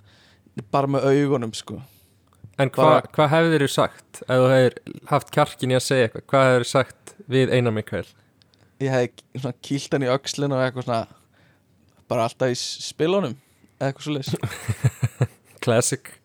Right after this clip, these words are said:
Speaker 1: Classic. Og hann hefði skellihlegið, sko.
Speaker 2: Ég væri samt til í, værirðu ekki til í að sjá, þú veist, Amazon history hjá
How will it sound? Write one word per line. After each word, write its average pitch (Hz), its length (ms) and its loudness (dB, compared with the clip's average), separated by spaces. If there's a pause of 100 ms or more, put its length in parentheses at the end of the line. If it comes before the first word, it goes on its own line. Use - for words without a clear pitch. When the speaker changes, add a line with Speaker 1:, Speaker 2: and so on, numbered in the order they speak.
(220)
Speaker 1:
Classic. 123 720 -2
Og 135 140 -4
hann 143 180 0
hefði 131 220 -2
skellihlegið, 135 800 -2
sko. 131 160 -12 (920)
Speaker 2:
Ég 139 200 2
væri 151 140 4
samt 143 120 0
til 170 200 2
í, 110 40 2
værirðu 143 280 2
ekki 127 80 -6
til 131 100 -2
í 120 60 2
að - 80 0
sjá, 120 240 2 (560)
þú 139 160 -2
veist, - 260 -4
Amazon 151 760 0
history 113 600 -2
hjá 117 200 2